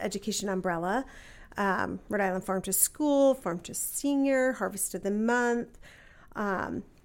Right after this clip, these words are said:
curious if there's any exciting plans or any updates or results that you'd like our listeners to hear more about.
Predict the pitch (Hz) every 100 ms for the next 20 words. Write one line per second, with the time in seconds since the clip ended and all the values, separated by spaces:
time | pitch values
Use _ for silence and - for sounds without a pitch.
0 | - - - - 359 359 349 - - -
1 | 302 294 285 285 277 269 285 262 262 -
2 | 339 320 320 285 233 220 - 247 - 277
3 | 254 254 226 165 185 175 226 226 - -
4 | 202 196 - 233 208 202 208 190 190 -
5 | 196 214 196 - - 196 208 - - 214
6 | 196 - 202 208 208 202 190 - -